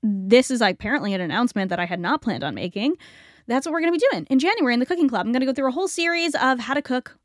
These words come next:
without a recipe, how to throw together a quick but delicious, nutrient-dense meal, no recipe needed. So I'll go through a couple different types of recipes. How do you put together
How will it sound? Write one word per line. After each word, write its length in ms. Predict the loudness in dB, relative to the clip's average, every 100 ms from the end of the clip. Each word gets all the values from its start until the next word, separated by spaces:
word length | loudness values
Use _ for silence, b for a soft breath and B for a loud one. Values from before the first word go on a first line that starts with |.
| _
without 340 | -4 -2 -2 _ -6
a 40 |
recipe, 340 | -4 -4 -8 -6
how 100 | -6
to 100 | 2
throw 200 | 4 6
together 580 | 4 2 0 -4 -8 -14 _ _ _ -2
a 120 | -2
quick 460 | 0 0 0 -2 _ _ _ _ _ _ _
but 180 | -4 0
delicious, 720 | 0 2 2 4 2 2 -2 _
nutrient-dense 880 | 0 0 0 0 0 -2 -4 -6 -8
meal, 420 | -4 -2 -2 -6 _ _ _
no 160 | -2 0
recipe 300 | -2 -4 -8
needed. 300 | -6 -6 -4
So 100 | -4
I'll 80 |
go 140 | 0 -2
through 140 | -2
a 40 | -6
couple 220 | -8 -8
different 260 | -8 -10
types 240 | -4 -4 -2
of 80 | 0
recipes. 640 | 2 2 0 2 0 -4 b b b -6
How 140 | -2
do 60 | 0
you 80 |
put 100 | -2
together 500 | -2 0 2 2 0